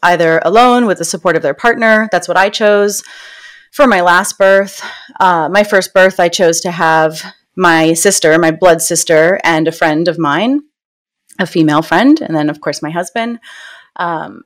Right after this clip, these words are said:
yeah, so if we're talking about, if we're gonna zoom out into the full sovereign birth paradigm, I would include, it, it is, what is inclusive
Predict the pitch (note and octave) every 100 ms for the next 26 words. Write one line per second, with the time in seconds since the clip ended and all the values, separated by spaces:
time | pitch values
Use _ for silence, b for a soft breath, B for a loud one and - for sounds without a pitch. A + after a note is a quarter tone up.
0 | _ F3+ A3 F4+ F3+ - A#3 A3 C#4 -
1 | C4 C4 F4+ G#4+ A#4 F#4+ C4 A3+ - D4+
2 | F#4 A#3 A#3+ A#3+ A#3 - F#3 F3+ F#3 F3+
3 | G3+ E3+ - G3 F#3 F3+ F3+ - D#3+ E3
4 | E3 E3 D#3+ E3 - - G#3 G#3 E3+ C#3
5 | C3+ C#3 E3 B B B - G#3+ B3 B3
6 | A#3+ - G3 F#3+ - - B3+ A3 F3 E3
7 | - G3 - G#3 G3+ F#3 - G3+ A3 A3
8 | G#3 - C#4 C#4+ C#4+ B3